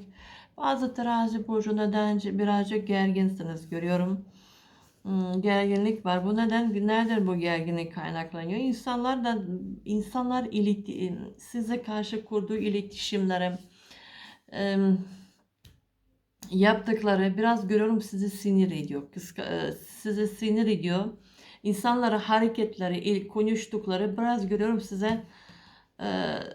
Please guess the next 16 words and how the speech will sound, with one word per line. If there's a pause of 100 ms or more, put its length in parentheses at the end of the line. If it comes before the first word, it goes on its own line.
(300)
hoşuna
gitmiyor.
Biraz
bunda
gerginlik
u-,
u-,
yaratıyor. (880)
Dediğim
gibi (480)
bu,
e,
ne
yapacaksın?
Bu
biraz,